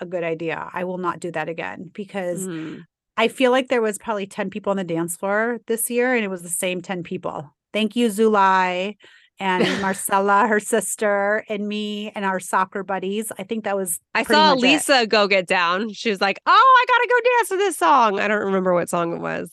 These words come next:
Speaker 2: but Lisa
Speaker 1: Oh,
Speaker 2: went on
Speaker 1: yep,
Speaker 2: the other
Speaker 1: yep, she did. Oh, she did my makeup. She did a great job.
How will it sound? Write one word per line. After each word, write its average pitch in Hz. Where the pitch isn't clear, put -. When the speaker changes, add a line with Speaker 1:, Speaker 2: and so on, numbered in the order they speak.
Speaker 2:
but -
Lisa 254
Speaker 1:
Oh, 254
Speaker 2:
went 240
on 208
Speaker 1:
yep, 175
Speaker 2:
the -
other 160
Speaker 1:
yep, 208
she -
did. 196
Oh, 254
she 302
did 349
my 359
makeup. 214
She -
did 190
a 190
great 165
job. -